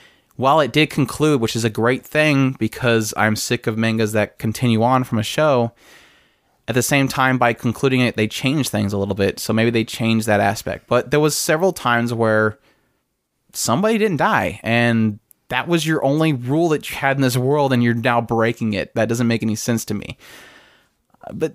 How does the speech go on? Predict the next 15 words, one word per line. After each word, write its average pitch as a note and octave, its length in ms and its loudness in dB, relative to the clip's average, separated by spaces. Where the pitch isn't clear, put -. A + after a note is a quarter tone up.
it, - 380 0
it's, E3 300 0
I C#3+ 60 0
guess D#3 220 -2
it's C#3+ 80 -8
not B2 160 0
really C3 180 2
that A2 220 0
big A#2+ 160 0
of A2+ 100 0
a A2+ 240 2
issue B2 520 2
for - 160 -4
most A2 240 2
people. A#2+ 420 0